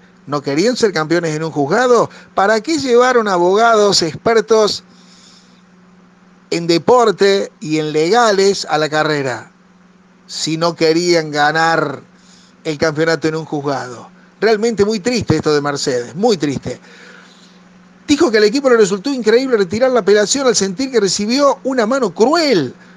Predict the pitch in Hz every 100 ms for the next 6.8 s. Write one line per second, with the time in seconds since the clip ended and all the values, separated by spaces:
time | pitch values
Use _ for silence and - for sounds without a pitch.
0 | - - 208 196 220 196 214 196 202 190
1 | 190 285 302 214 208 196 170 208 202 196
2 | 156 311 311 214 175 185 190 262 240 202
3 | 170 190 180 285 220 185 180 175 185 175
4 | 190 254 220 226 240 226 254 226 165 147
5 | 135 135 165 151 202 185 180 165 175 165
6 | 180 180 170 165 185 151 131 117